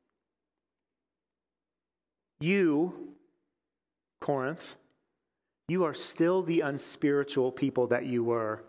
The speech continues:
before I came. You're acting out of your flesh. And what's so interesting about this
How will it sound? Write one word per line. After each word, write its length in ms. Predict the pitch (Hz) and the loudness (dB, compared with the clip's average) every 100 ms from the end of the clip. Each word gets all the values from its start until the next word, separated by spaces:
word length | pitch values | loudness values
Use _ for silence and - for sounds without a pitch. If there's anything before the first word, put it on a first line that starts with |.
| _ _ _ - | _ _ _ -6
before 380 | 120 120 113 | -4 0 0
I 80 | 107 | 0
came. 400 | 117 117 107 98 - _ _ _ _ _ _ _ _ _ _ _ _ _ - | -4 -8 -10 -12 -20 _ _ _ _ _ _ _ _ _ _ _ _ _ -2
You're 180 | - | 0
acting 540 | 143 135 135 127 123 120 - - | 2 0 -2 -4 -4 -8 -16 -10
out 220 | - 120 113 | -4 -2 -2
of 100 | 104 | -2
your 140 | 110 | -4
flesh. 560 | - 120 117 - - - _ _ _ _ _ _ _ _ _ _ _ _ _ - | -4 -4 -4 -8 -16 -18 _ _ _ _ _ _ _ _ _ _ _ _ _ 0
And 120 | 165 | 2
what's 180 | 175 180 | 2 2
so 180 | - 170 | 4 4
interesting 640 | 185 220 208 170 - 165 | 2 2 4 4 2 -2
about 320 | 151 143 139 - | 4 4 4 4
this 400 | 143 131 - | 2 2 -2